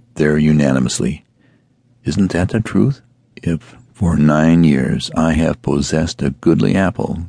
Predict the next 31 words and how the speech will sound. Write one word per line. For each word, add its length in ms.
that 160
is 180
rotten 480
at 160
the 80
core 300
and 280
discovered 480
its 260
rottenness 500
only 380
in 200
nine 300
years 380
and 100
six 280
months 260
less 200
four 220
days, 440
isn't 240
it 140
true 180
to 100
say 260
that 200
for 100
nine 340
years 420
I 360
possessed 540